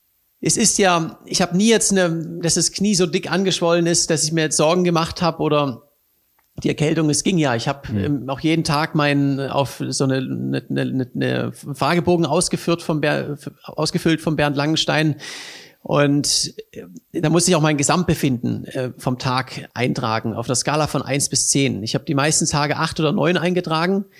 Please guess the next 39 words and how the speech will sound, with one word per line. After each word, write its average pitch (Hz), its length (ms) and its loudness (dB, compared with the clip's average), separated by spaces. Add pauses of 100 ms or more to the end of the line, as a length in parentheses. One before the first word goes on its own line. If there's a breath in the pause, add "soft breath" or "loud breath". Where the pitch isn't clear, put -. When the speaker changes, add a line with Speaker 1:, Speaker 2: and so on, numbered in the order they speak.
(520 loud breath)
Speaker 1:
Der 147 320 2
niedrigste 160 680 0
Tag 156 320 -4
war 151 60 0
eine 143 120 -2
vier. 151 380 -2 (1200 loud breath)
Das - 200 -2
ist 165 100 0
noch 147 140 2
nicht 175 200 0
mein 180 160 4
Limit. 190 500 2 (120)
Ich - 180 -8
bin 170 160 2
beim 147 140 2
Marathon 160 480 0
kein 180 260 0
einziges 170 460 -2
Mal 156 220 0
gelau-, 160 320 0
gegangen. 151 480 2
Ich 113 160 -4
bin 123 100 -4
immer 180 220 4
gejoggt. 185 500 -2
Also 135 200 -2
da 135 140 2
war 139 140 2
noch 151 160 0
viel 202 300 0
Po-, 180 140 0
da 147 140 -2
war 151 120 0
noch 143 100 0
viel 214 220 0
Spielraum 165 420 0
nach 120 120 0
Speaker 2:
Ja. 117 40 -4
Speaker 1:
unten. 113 300 -2